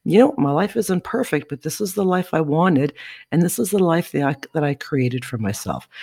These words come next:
So you too, you too can have your dream life, depending on how bad you want it.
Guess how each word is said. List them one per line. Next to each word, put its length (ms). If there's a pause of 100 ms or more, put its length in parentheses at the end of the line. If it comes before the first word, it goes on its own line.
(300)
So 520 (120)
you 340
too, 600 (2000)
you 220
too 480 (540)
can 180
have 220
your 180
dream 320
life, 500 (680)
depending 440
on 100
how 160
bad 360
you 80
want 300
it. 320